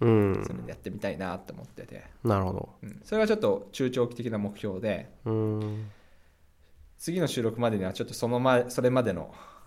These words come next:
Speaker 2: まずはエントリーするとかさ、
Speaker 1: うん。
Speaker 2: テーマを決めるとか、
Speaker 1: はいはいはい。
Speaker 2: そこまではできてればいいかな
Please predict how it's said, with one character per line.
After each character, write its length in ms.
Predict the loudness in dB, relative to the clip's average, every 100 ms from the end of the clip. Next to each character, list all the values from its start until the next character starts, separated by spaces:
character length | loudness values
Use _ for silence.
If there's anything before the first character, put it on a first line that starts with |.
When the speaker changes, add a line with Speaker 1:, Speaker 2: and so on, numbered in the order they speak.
| -12 -12 -8
Speaker 2:
ま 140 | -4 0
ず 80 |
は 60 | 2
エ 100 | 2
ン 120 | 2
ト 100 | 0
リ 80 | -4
ー 40 | -4
す 140 | -6
る 80 | -6
と 120 | -8
か 140 | -10 -10
さ、 180 | -8 -10 -14 -12 2
Speaker 1:
う 140 | 6
ん。 20 |
Speaker 2:
テ 160 | 8 8
ー 40 |
マ 140 | 6 4
を 60 |
決 140 | 0 -2
め 80 | 0
る 120 | 0
と 80 | -4
か、 160 | -10 -12 -8 2
Speaker 1:
は 120 | 2
い 40 |
は 140 | 4 -2
い 40 |
は 140 | -4
い。 80 | -8 -10 -12
Speaker 2:
そ 140 | -6
こ 100 | 0
ま 100 | 2
で 100 | 4
は 100 | 2
で 120 | 0
き 80 | -6
て 80 | -6
れ 100 | -6
ば 100 | -6
い 80 | -8
い 20 |
か 120 | -8
な 80 | -10